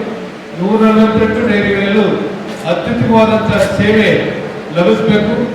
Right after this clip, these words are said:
ನಮ್ಮ ಮಂಡ್ಯವನ್ನು ಹಾಲು ಒಕ್ಕೂಟದಲ್ಲಿ ನನ್ನ ಪಾಂಡುಪುರ ತಾಲೂಕು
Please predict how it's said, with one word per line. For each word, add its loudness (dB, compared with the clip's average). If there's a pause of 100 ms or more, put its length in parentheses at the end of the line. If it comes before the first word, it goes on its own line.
(300)
ನಮ್ಮ -6
ಮಂಡ್ಯವನ್ನು 2
ಹಾಲು 2
ಒಕ್ಕೂಟದಲ್ಲಿ 0
ನನ್ನ -2 (100)
ಪಾಂಡುಪುರ 0 (140)
ತಾಲೂಕು -2